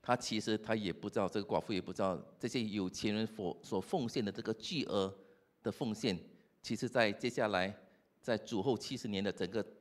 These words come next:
圣殿会被拆毁，会被，被攻陷。你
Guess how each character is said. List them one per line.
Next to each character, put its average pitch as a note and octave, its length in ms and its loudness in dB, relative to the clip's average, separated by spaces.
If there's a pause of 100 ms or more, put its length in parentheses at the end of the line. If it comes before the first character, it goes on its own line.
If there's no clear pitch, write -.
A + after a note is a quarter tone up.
(120)
圣 - 240 2
殿 A2+ 140 -4
会 A#2 60 -4
被 A2 140 -4
拆 G#2+ 300 -2
毁， D#2 240 -4 (480)
会 C3 60 0
被， A2 300 0
被 - 260 0
攻 G#2+ 280 -2
陷。 F2 240 0 (640)
你 A#2 120 -2